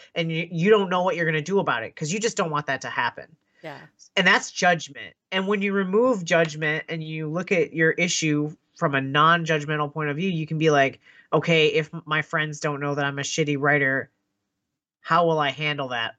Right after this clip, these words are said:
Speaker 1: What should I tell them? Am I gonna go tell them, 'Actually, guys, I'm a shitty writer'?"
Speaker 2: <laughs>
Speaker 1: And, like, really, when you start to look at it like that, it, <laughs> it becomes very logical, very
Speaker 2: Yeah.
Speaker 1: fast.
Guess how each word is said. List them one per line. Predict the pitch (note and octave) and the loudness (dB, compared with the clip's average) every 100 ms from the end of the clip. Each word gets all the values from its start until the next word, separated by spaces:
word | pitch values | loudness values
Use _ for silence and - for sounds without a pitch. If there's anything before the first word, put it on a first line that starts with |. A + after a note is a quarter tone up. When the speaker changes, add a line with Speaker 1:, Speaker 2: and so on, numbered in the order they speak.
| _ | _
Speaker 1:
What | - C#3 C#3+ | -6 -2 -2
should | - D3+ | -2 -2
I | C#3+ | -2
tell | C#3+ D#3 D3+ | 2 4 4
them? | B2+ B2 | 2 0
Am | D3 | -2
I | C#3+ | -2
gonna | C#3+ | 0
go | C3+ | -2
tell | D3 C#3 C#3 | 0 2 2
them, | D3 - | 0 0
'Actually, | C#3+ - E3+ | 0 0 -4
guys, | D#3+ D3 D3+ C#4 - B3+ | -2 0 0 -4 -8 -6
I'm | D#3+ E3 | -2 -2
a | D#3+ | -2
shitty | - E3 D3+ | -4 -4 -2
writer'?" | D3+ C#3 D#3 F3 G#3+ _ | 0 2 0 -2 -6 _
Speaker 2:
<laughs> | - - - - | -20 -18 -8 0
Speaker 1:
And, | B3+ | 2
like, | B3+ C4 - | 2 0 0
really, | A3 D4+ D#4 G#3 | 2 4 4 4
when | F#3 F#3+ | 2 -6
you | A#3 | -6
start | - B3 B3 | 0 0 0
to | |
look | G#3+ G#3+ A3 | -2 -2 0
at | F3+ | 0
it | E3+ | 0
like | E3 E3 | -2 -4
that, | - D#3 D3+ | -4 -4 -2
it, | D#3+ D#3+ - _ | -4 -4 -8 _
<laughs> | - | -2
it | G3+ - E4+ - | -2 0 -2 -2
becomes | C#4 G#4 A#3 A3+ | -4 -2 -4 -6
very | A3 G#3+ F#3+ | -8 -6 -6
logical, | E3 D#3 D#3+ D#3+ C#3+ C#3+ | -4 -6 -8 -14 -14 -12
very | D3 D3 D#3 | -10 -8 -8
Speaker 2:
Yeah. | D#3 C3 - | -8 -4 -4
Speaker 1:
fast. | - _ - | -4 _ -20